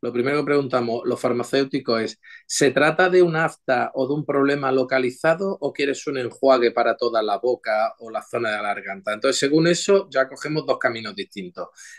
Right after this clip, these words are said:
Si es una, o sea, una lesión localizada,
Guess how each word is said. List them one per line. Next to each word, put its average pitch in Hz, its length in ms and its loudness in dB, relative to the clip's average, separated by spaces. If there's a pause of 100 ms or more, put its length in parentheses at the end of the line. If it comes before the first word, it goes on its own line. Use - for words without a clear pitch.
Si - 360 6
es - 400 2 (240)
una, 131 640 0 (200)
o 117 140 -4
sea, 113 280 2
una 131 300 0
lesión 123 580 0
localizada, 131 760 0